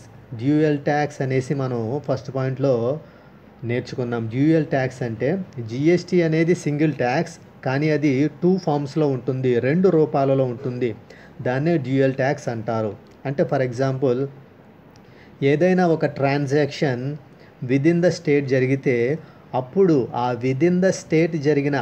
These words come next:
ఆ ట్రాన్సాక్షన్ మీద జీఎస్టీ పడుతుంది. ఆ జీఎస్టీ రెండు రూపాలలో పడుతుంది. ఒకటి సీజీఎస్టీ,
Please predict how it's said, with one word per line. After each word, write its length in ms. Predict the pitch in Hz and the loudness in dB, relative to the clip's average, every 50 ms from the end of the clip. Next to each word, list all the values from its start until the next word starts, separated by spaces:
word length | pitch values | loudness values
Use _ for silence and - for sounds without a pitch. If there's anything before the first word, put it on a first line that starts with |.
| - | -2
ఆ 160 | - 123 147 180 | -2 -2 -2 -2
ట్రాన్సాక్షన్ 720 | 175 175 165 151 151 147 135 147 139 139 - 156 139 139 | 0 0 0 0 0 0 0 -2 -2 -2 -2 -4 -2 0
మీద 180 | 143 156 147 143 127 127 135 139 - - - - - - - 127 110 | 0 0 2 0 0 0 -2 -4 -6 -8 -16 -20 -20 -16 -14 -12 -6
జీఎస్టీ 500 | 107 143 160 170 180 156 - - 165 156 | -2 2 4 4 4 2 2 0 0 0
పడుతుంది. 720 | 160 147 135 135 131 - 135 139 135 123 117 120 143 185 185 - - - - - 131 | 2 2 2 2 0 -2 -2 -2 -2 0 0 0 0 -2 -4 -8 -14 -18 -8 -4 -4
ఆ 100 | 123 123 | -2 -2
జీఎస్టీ 600 | 113 113 135 151 170 180 170 170 - 180 175 151 | -2 -2 0 2 4 4 2 2 0 2 2 2
రెండు 360 | 120 113 123 143 165 175 190 | 2 2 2 2 4 4 4
రూపాలలో 600 | 175 175 175 165 165 180 170 165 165 160 165 165 | 6 4 4 2 2 2 2 2 4 4 2 2
పడుతుంది. 720 | 156 165 143 135 135 135 143 135 131 120 123 135 151 160 160 - 127 | 2 2 2 0 0 0 -2 -2 -2 0 0 0 -2 -2 -4 -6 -6
ఒకటి 440 | 120 120 139 131 - 139 131 139 139 - - - - - | -6 -4 -4 -4 -2 -2 -2 -2 -4 -8 -18 -20 -20 -20
సీజీఎస్టీ, 1200 | - - - 151 147 160 165 139 131 139 156 165 160 151 151 143 - - - - 147 131 117 107 | -16 -6 -2 2 2 2 2 2 0 0 2 2 4 4 2 2 0 -2 -4 -2 0 0 0 -2